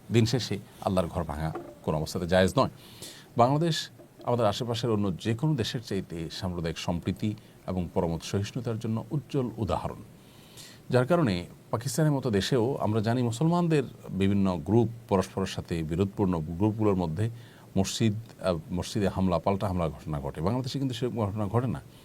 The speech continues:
ভারতে সংখ্যালঘুদের উপরে ভয়ঙ্কর নির্যাতনের স্টিম রোলার দীর্ঘদিন যাবৎ চলে আসছে, কিন্তু আমাদের দেশে সেরকম ঘটনা ঘটে না। তাহলে মসজিদে হামলা করে, ভিন্ন মতের মানুষের, ভিন্ন আকিদার মানুষদের মসজিদে হামলা করে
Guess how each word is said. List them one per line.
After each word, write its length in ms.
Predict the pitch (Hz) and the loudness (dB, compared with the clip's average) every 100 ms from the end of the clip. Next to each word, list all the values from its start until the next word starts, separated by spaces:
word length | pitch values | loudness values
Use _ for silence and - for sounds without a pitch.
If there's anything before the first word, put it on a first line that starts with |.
| - - - - - - | -20 -18 -18 -20 -6 2
ভারতে 480 | 120 135 135 139 110 | 4 4 4 2 0
সংখ্যালঘুদের 560 | - 117 123 120 117 | -2 0 0 0 0
উপরে 240 | 113 113 107 | 0 0 -2
ভয়ঙ্কর 560 | 82 - 139 143 127 | 0 2 2 2 2
নির্যাতনের 540 | 110 95 98 90 87 85 | 2 4 4 4 2 -2
স্টিম 320 | - - 127 | -2 2 2
রোলার 260 | 107 85 76 - | 4 4 2 -4
দীর্ঘদিন 600 | 95 90 92 113 135 123 | -2 2 2 4 2 2
যাবৎ 220 | 110 92 87 | 0 0 -2
চলে 200 | 104 78 | -4 -4
আসছে, 280 | 67 - - - - - | -6 -10 -14 -18 -20 -10
কিন্তু 160 | 104 90 | -4 0
আমাদের 220 | 92 113 | 2 0
দেশে 200 | 113 117 | -2 -4
সেরকম 380 | 113 107 104 107 | -2 -2 -2 -2
ঘটনা 300 | 104 113 113 | -2 -4 0
ঘটে 200 | 113 147 | 2 0
না। 140 | 98 - - - - - - | -2 -8 -20 -20 -20 -20 -6
তাহলে 420 | - 143 131 101 - - | 2 6 6 6 2 0
মসজিদে 640 | 95 104 - - 156 160 | 2 2 0 -2 4 4
হামলা 360 | 156 101 95 90 | 4 4 4 4
করে, 260 | - 78 65 | 2 -6 -4
ভিন্ন 280 | 73 90 | -4 -2
মতের 200 | 85 82 | -2 -4
মানুষের, 380 | 82 73 95 104 | -4 -2 -4 -6
ভিন্ন 200 | 95 85 80 | -6 -4 -6
আকিদার 280 | - 78 | -4 -6
মানুষদের 340 | 73 82 85 80 | -4 -4 -6 -6
মসজিদে 280 | 80 - 82 | -8 -8 -4
হামলা 300 | 120 147 147 | 0 0 0
করে 260 | 82 101 | 2 0